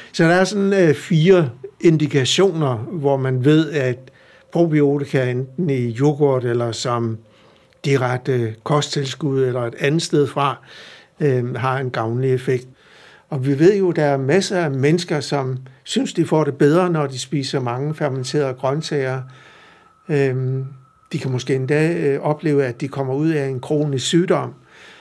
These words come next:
Og, øhm, og den slags pe-, personlige, øh, erfaringer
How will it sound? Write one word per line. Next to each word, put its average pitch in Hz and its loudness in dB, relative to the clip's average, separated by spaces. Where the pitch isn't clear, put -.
Og, 131 2
øhm, 135 -2
og 143 -2
den 196 6
slags 160 0
pe-, 143 -2
personlige, 160 2
øh, 143 -2
erfaringer 143 0